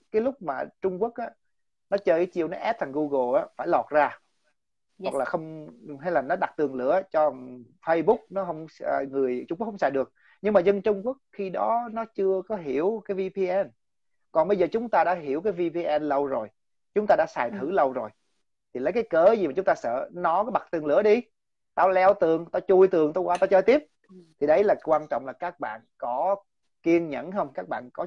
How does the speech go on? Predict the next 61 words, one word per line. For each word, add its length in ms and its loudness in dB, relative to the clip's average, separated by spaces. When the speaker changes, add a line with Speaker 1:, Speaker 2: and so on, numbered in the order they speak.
Speaker 1:
chịu 200 -8
đi 80 -6
chia 260 -2
sẻ 180 -10
với 80 -6
những 160 -12
người 180 -4
chưa 140 -4
biết 200 -4
rằng 220 -6
á, 80 -6
là 220 -6
chúng 180 -8
ta 140 -4
có 160 -8
cái 140 -4
V 80 -8
P 40 -8
N? 240 -2
Nếu 140 2
bây 80 6
giờ 80 4
nó 60 0
đặt 160 4
cái 100 -6
tường 140 -4
lửa 180 2
lên 160 4
á, 120 -2
"Ê, 720 2
các 80 -4
anh 160 -2
chị 160 -2
ơi, 160 6
các 180 -6
bà 140 0
con 220 0
làng 180 0
xóm 260 0
ơi, 220 6
đầu 140 2
trên 220 0
xóm 200 -4
dưới 180 4
ơi, 140 2
cài 160 0
cái 80 -4
này 180 -2
vô 60 -2
nè, 140 4
tôi 80 -4
thấy 80 -4
cái 100 -4
V 40 -2
P 200 0
N 40 -10
này 80 -4
của 160 -4
Minh 180 -6
Lương 260 0
nó 60 -6